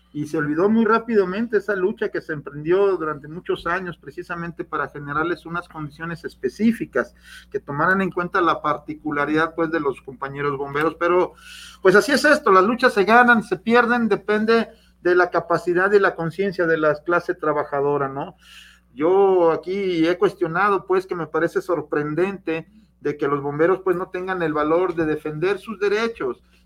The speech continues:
y sean muy fáciles de manipular, de entregar, y cómo las partes patronales les avientan ahí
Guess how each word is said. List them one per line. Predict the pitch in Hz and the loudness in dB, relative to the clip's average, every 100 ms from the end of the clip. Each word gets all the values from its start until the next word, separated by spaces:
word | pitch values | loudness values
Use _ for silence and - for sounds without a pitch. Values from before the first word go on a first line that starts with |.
| - | -14
y | 143 | -8
sean | 147 190 | -2 -2
muy | 208 208 | -2 -2
fáciles | 208 208 214 202 | -4 -4 -2 0
de | 185 | 0
manipular, | 160 156 151 147 151 165 180 | -2 -6 -6 -4 0 2 2
de | 175 | -2
entregar, | 156 143 143 143 160 175 | -4 -4 -4 0 0 0
y | |
cómo | 170 160 190 | -2 -6 -4
las | 170 | -4
partes | - 170 - 185 | -2 -4 -2 -4
patronales | - 151 151 156 180 180 | -4 -6 -6 -4 -4 -4
les | 156 151 | -6 -6
avientan | 147 156 175 190 175 | -6 -6 -4 -4 -2
ahí | 170 180 196 175 | -4 -4 -4 -8